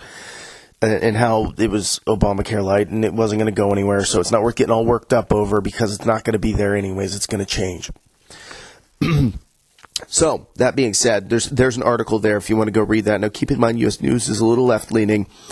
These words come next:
so you have to take that with a grain of salt. There's also another one here that says, um,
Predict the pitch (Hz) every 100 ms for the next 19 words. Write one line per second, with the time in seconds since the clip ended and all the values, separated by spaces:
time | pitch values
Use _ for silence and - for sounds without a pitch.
0 | - - - 113 110 - - 110 113 101
1 | 95 123 120 - 104 101 117 113 117 113
2 | 117 110 107 107 101 104 110 98 - 107
3 | 95 - 101 98 90